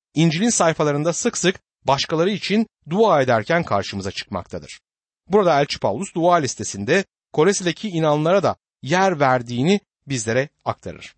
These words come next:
Elçi Paulus onlar için her zaman sürekli olarak dua etmiştir.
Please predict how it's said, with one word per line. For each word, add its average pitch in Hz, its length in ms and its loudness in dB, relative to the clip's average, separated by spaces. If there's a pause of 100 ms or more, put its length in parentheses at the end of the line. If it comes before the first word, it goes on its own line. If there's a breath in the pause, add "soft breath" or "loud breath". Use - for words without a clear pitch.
(340)
Elçi 165 220 0
Paulus 226 300 0
onlar 170 280 -2
için 151 220 -4
her 240 200 2
zaman 196 340 2
sürekli 208 400 -2
olarak 135 300 2
dua 110 240 2
etmiştir. - 480 -12